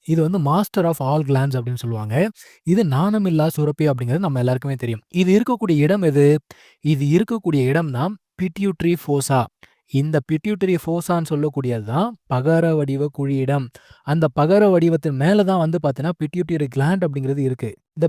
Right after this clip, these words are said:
pituitary gland மாதிரியே இன்னொரு முக்கியமான விஷயம் என்ன அப்படின்னு பாத்தீங்கன்னா pineal gland. இதை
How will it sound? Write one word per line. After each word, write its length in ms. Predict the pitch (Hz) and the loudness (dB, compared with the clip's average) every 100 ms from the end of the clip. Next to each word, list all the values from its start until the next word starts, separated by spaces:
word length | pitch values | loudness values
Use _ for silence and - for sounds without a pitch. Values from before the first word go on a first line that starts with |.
| 190 | -2
pituitary 400 | 196 254 226 208 | 0 -2 -4 -2
gland 180 | 170 170 | 0 0
மாதிரியே 300 | 156 139 165 | -2 0 0
இன்னொரு 280 | 156 185 175 | -2 -2 -4
முக்கியமான 520 | 151 - 180 175 170 | -4 -2 -2 -2 -2
விஷயம் 280 | 147 - 131 | -4 -4 -6
என்ன 200 | 127 131 | -4 -6
அப்படின்னு 220 | 123 113 | -6 -8
பாத்தீங்கன்னா 220 | 113 131 185 - | -8 -6 -6 -4
pineal 280 | 175 180 131 | -2 0 0
gland. 200 | 113 98 - _ | -2 -6 -14 _
இதை 180 | - 175 | -6 -6